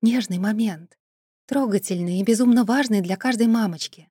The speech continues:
Первые ощутимые толчки соприкосновения и... под взглядом жестокого человека. Я не имела возможности опустить ладонь на живот, ставший твердым, округлившимся.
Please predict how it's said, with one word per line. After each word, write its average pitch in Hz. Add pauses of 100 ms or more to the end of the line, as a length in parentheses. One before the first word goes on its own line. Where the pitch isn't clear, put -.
(540)
Первые 233
ощутимые 233
толчки 208
соприкосновения 190
и... 226 (480)
под 214
взглядом 190
жестокого 185
человека. 170 (640)
Я 226
не 208
имела 214
возможности 185
опустить 196
ладонь 185
на 185
живот, 180
ставший -
твердым, 165
округлившимся. 165